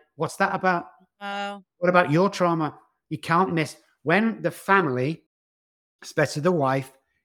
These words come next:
Speaker 1: is involved in the husband's recovery,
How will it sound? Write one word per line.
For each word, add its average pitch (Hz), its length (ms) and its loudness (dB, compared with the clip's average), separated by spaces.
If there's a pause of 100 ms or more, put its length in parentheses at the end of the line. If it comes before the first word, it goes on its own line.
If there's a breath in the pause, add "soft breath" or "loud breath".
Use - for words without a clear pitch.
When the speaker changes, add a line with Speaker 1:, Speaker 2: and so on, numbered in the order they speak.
Speaker 1:
is 131 160 -8
involved 151 640 2 (100)
in 135 120 -8
the 127 80 -6
husband's 139 580 -6
recovery, 180 760 -4